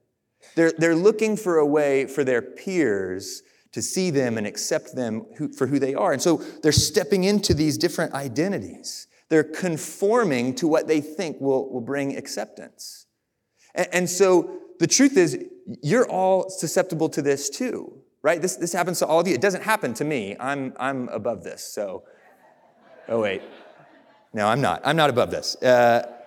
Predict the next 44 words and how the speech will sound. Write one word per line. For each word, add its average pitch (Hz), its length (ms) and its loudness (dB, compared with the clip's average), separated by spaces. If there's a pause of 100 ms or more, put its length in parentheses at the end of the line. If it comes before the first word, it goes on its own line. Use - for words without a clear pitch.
(120)
I've 214 200 4
conformed 262 500 4
too, 226 240 4
right? 135 280 0
Like, 135 160 2
I've 160 200 2
tried 165 320 2
conformity, 165 640 -2 (280)
tried 147 220 2
the 135 60 0
long 151 260 2
hair 156 300 4
look, 139 400 2
right? 135 260 0
Tried 117 140 -6
to 107 60 -6
grow 131 160 4
my 131 120 0
hair 143 200 2
out. 185 80 -2
Maybe 135 180 -6
people 139 180 -2
will 117 80 0
like 127 160 -2
me 135 80 -8
with 123 120 -8
long 135 220 -6
hair. 135 340 -2 (960)
Ouch. - 380 -4
And 151 180 -2
then, 165 480 0 (160)
and 151 120 -2
then 156 200 2
I 147 140 0
did 151 200 0
whatever 196 280 4
the 170 80 4
look 165 260 2
was 151 220 2
that 131 100 2
involved 123 400 0
puka 127 220 0
shell 101 260 -4
necklaces. 95 920 -10